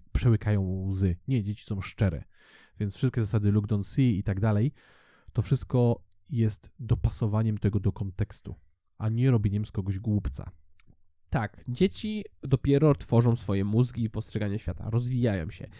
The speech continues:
Speaker 2: Ich, y, neurony się budują. Więc dla dorosłego wygląda to tak, jakby dziecko było głupie. Więc kiedy magik występujący dla dzieci wygląda, jakby był głupi,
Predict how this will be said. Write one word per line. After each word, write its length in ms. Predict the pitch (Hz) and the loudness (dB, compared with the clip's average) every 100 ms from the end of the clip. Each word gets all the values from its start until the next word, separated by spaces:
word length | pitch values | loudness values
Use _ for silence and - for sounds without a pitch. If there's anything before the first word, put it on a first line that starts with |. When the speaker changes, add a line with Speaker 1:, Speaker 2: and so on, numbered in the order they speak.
| - - - | -20 -20 -6
Speaker 2:
Ich, 340 | 143 170 185 - | -2 -2 -2 -4
y, 180 | 117 107 | 0 4
neurony 440 | 107 110 123 120 | 4 6 6 4
się 160 | - 107 | 2 0
budują. 480 | 113 110 104 76 71 - _ _ _ _ | 2 2 0 -2 -8 -18 _ _ _ _
Więc 540 | 135 156 104 - - - - | 0 2 2 -2 -10 -16 -4
dla 180 | 117 107 | 0 2
dorosłego 560 | 110 104 - 127 120 | 4 2 2 2 2
wygląda 520 | 135 135 127 180 208 | 2 2 4 4 4
to 120 | 202 165 | 2 0
tak, 280 | 107 104 | -2 -4
jakby 220 | 131 151 151 | -4 -2 -4
dziecko 300 | - - 101 | -4 -8 -4
było 200 | 110 127 | -2 0
głupie. 500 | 165 160 - - - - _ _ _ _ _ | 2 0 0 -12 -14 -20 _ _ _ _ _
Więc 260 | 175 147 - | 0 2 2
kiedy 200 | 117 107 | 0 2
magik 420 | 135 147 98 - | 2 2 -2 -10
występujący 500 | 104 101 107 117 160 | -10 -6 -6 -6 -2
dla 140 | 160 | -2
dzieci 320 | 135 95 - - | -2 -4 -8 -12
wygląda, 360 | - 104 107 139 | -6 -4 -2 -2
jakby 220 | 147 139 | -2 0
był 160 | 147 147 | 0 2
głupi, 440 | 160 131 - - | 4 2 2 -8